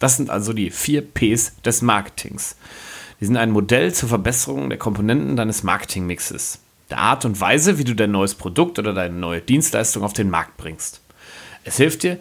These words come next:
deine Marketingoptionen in Bezug auf Preis, Produkt, Kommunikation und Ort so zu definieren, dass dein Angebot einem bestimmten Kundenwunsch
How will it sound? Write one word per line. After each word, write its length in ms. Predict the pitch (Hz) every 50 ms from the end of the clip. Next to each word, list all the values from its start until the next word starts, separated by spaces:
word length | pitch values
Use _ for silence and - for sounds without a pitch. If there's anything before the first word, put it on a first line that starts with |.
| - - - -
deine 180 | - 107 104
Marketingoptionen 1000 | 98 95 90 85 113 139 - - 165 156 156 143 127 - - - 135 135 135 135
in 100 | - -
Bezug 280 | - - - - - -
auf 160 | - - -
Preis, 440 | - 85 - - 71 82 165 - -
Produkt, 520 | - - 117 101 98 123 139 135 - -
Kommunikation 800 | - - 110 110 104 101 101 95 - - - - 127 131 139 139
und 140 | 117 98 -
Ort 240 | 92 110 113 - - -
so 300 | 107 101 101 117 151 180
zu 140 | 175 - 127
definieren, 500 | 107 101 - 92 87 87 95 131 151 147 - _ _
dass 180 | - - - -
dein 200 | 92 90 - -
Angebot 520 | 95 101 120 127 143 143 143 143 151 -
einem 200 | - 107 104 98
bestimmten 560 | 92 90 - - - - 160 190 196 - 151
Kundenwunsch 600 | - - 123 123 123 113 113 113 117 123 123 -